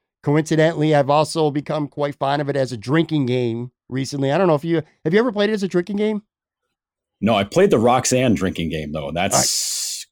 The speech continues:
Speaker 1: All right.
Speaker 2: very cruel.
Speaker 1: Really? Well, let me tell you
Speaker 2: Oh,
Speaker 1: real
Speaker 2: yes.
Speaker 1: quick here about, I don't wanna get too off track, but I, I mean, I can't name Thunderstruck with my first round pick and not tell you about the drinking version of this as well.
Speaker 2: <laughs> Okay.
Speaker 1: So you get a full beer,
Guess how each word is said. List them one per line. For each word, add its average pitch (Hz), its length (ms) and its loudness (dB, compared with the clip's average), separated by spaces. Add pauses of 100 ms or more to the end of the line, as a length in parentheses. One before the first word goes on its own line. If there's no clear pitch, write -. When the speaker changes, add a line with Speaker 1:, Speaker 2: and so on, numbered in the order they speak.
Speaker 1:
All 95 60 -8
right. - 80 -14
Speaker 2:
very 92 280 0
cruel. - 520 -6 (160)
Speaker 1:
Really? 143 340 0
Well, 151 180 2
let 170 120 2
me 202 80 0
tell 196 140 0
you 185 160 0
Speaker 2:
Oh, 165 80 0
Speaker 1:
real 285 140 6
Speaker 2:
yes. - 80 4 (160)
Speaker 1:
quick 139 100 0
here 131 80 -2
about, 131 260 -2
I 156 80 2
don't 190 80 2
wanna 160 160 2
get 147 120 -4
too 190 160 -2
off 131 140 0
track, 120 220 -4
but 156 120 -2
I, 156 180 -2
I 143 140 2
mean, 160 180 2
I 135 80 -2
can't 180 420 -4
name 160 340 2
Thunderstruck 156 460 0
with 143 100 -4
my 123 100 -2
first 147 240 -4
round 131 180 -2
pick 143 140 -4
and 135 60 -6
not 127 160 -4
tell 143 100 -2
you 131 80 -2
about 120 160 -4
the 123 80 -8
drinking 117 320 -6
version 110 320 -8
of 101 60 -10
this 98 160 -12
as 104 120 -12
well. 107 180 -6 (100)
Speaker 2:
<laughs> - 100 -20
Okay. - 240 -12
Speaker 1:
So 160 260 2 (300)
you 131 100 -4
get 156 160 2
a 175 60 0
full 165 240 0
beer, 160 340 0